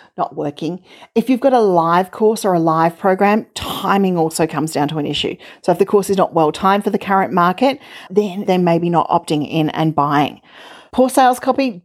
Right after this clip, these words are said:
does happen. It's part of what we do here at the Course Creator Circle. We review landing pages and copy. We're happy to have a look at that for you. But you maybe haven't communicated that value. So making sure that your sales copy is working. Now, not every piece of sales copy is ever going to be perfect,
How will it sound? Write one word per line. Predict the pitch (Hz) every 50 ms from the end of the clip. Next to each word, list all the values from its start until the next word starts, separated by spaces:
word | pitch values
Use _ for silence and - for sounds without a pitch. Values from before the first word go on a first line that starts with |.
| _ -
does | - 185 180 180
happen. | 180 180 190 175 - 202 202 208 208 - -
It's | - 180 -
part | - - - - - 196 208
of | 214 196
what | 196 - -
we | 185
do | 170 180
here | 175 170 185 175
at | - -
the | 175
Course | - - 180 170 -
Creator | - 196 170 165 170
Circle. | 165 - 180 175 175 - 185
We | 175 170 160
review | 160 160 165 165 180 185 185
landing | 180 175 170 170 175 175 170
pages | 175 175 170 170 170 165 165
and | 165 160
copy. | - 165 160 - 175 170
We're | 165 156
happy | 143 160 160 160 180
to | 175
have | 165 170 165
a | 170 165
look | 165 160 -
at | 170 -
that | - - - -
for | - - 185 180 185
you. | 180 160 156 139 156 180 - - - - - - - _ -
But | 233 208 185 175 - -
you | - 226 233
maybe | 226 214 208 190 208 226 233 226
haven't | 208 185 180 175 180 185 - -
communicated | - 185 175 170 165 170 165 175 165 160 165 160
that | 160 151 - -
value. | 170 165 160 160 160 160 151 110
So | - - 175 170
making | 175 185 185 - 240 226
sure | - 240 214
that | 196 185 -
your | 170 170
sales | 170 - 180 165 175 180 175
copy | - - 180 170 170 180 170 165 170 - - - - - _
is | - 220 208 220
working. | 254 247 240 - 185 185
Now, | 190 190 214
not | 233 269 - - -
every | 196 185 196 190
piece | 190 190 180 -
of | 196 -
sales | - 170 160 160
copy | - 175 160 175 170 110
is | 104 - - -
ever | 185 175 185
going | 185 196 175 170
to | 170
be | 175 185
perfect, | 185 - 165 143 135 - 131 - -